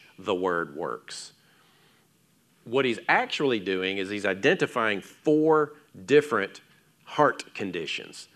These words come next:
four different aspects of the receptivity of heart.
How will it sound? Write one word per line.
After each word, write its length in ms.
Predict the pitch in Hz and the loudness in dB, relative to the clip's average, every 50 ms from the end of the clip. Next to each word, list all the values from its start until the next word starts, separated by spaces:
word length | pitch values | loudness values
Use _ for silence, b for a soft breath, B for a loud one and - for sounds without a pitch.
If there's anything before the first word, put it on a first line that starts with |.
| b b b b | b b b b
four 360 | - - - 143 151 160 147 | -14 -2 2 2 4 4 2
different 420 | 120 123 143 139 139 - 123 113 - - - | 4 4 4 4 4 0 -2 -2 -4 -4 -2
aspects 680 | 123 131 139 147 - - - 120 107 101 98 - - - | 2 2 2 2 0 -4 -2 0 0 0 0 -2 -6 -10
of 140 | 113 98 | -10 -10
the 60 | 95 101 | -4 -2
receptivity 1000 | 107 120 120 - - 131 117 - - - 151 143 120 120 110 - 113 98 95 - | 0 0 0 0 0 -2 -2 -2 0 0 2 2 2 0 -2 -4 -6 -6 -6 -8
of 140 | 95 - | -10 -12
heart. 440 | - - 110 87 69 62 - - - | -8 -6 -6 -4 -4 -6 -10 -14 -18